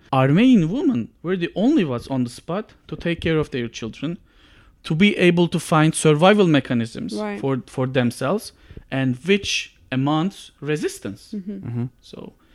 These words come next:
Speaker 1: and I think this topic, uh, should be given huge importance,
Speaker 2: Right.
Speaker 1: and I can see in the literature in our field,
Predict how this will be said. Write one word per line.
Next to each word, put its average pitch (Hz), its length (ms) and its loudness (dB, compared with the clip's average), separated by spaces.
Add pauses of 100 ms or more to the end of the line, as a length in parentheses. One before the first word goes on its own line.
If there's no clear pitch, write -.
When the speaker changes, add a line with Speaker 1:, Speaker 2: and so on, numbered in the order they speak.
(280)
Speaker 1:
and 139 300 -4
I 165 140 0
think 208 240 2
this 202 180 4
topic, - 640 -2
uh, 123 480 0
should - 500 -8
be 147 100 0
given 143 240 2
huge 151 240 0
importance, 160 680 4
Speaker 2:
Right. - 160 -8
Speaker 1:
and 139 100 8
I 135 80 8
can 156 240 8
see 135 480 6
in 131 140 0
the 123 80 4
literature 143 440 0
in 127 160 2
our 127 200 4
field, 123 360 -2